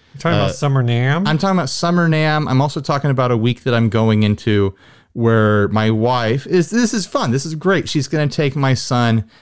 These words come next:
Speaker 2: uh, to Disneyland, and they're gonna go have fun at Disney. But I'm gonna be staying behind with our two-year-old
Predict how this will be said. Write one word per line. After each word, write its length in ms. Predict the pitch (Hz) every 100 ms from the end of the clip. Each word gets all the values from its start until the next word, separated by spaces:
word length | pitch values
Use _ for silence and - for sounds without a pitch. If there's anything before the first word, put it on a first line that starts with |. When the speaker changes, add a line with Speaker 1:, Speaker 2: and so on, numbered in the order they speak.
| _ -
Speaker 2:
uh, 140 | 101
to 140 | -
Disneyland, 880 | 107 107 117 123 110 101 98 95 90 101
and 120 | 95
they're 80 | 92
gonna 160 | 101
go 80 | 98
have 200 | 95 90
fun 260 | - 98 92
at 120 | 87
Disney. 560 | 110 95 104 98 92 87 - _ -
But 120 | - -
I'm 220 | 120 147
gonna 160 | 147 123
be 120 | 120
staying 400 | - 127 113 110
behind 680 | 107 98 101 92 95 90 - _ _ _ _
with 200 | 107 98
our 100 | 90
two-year-old 840 | 90 - 165 147 101 82 87 123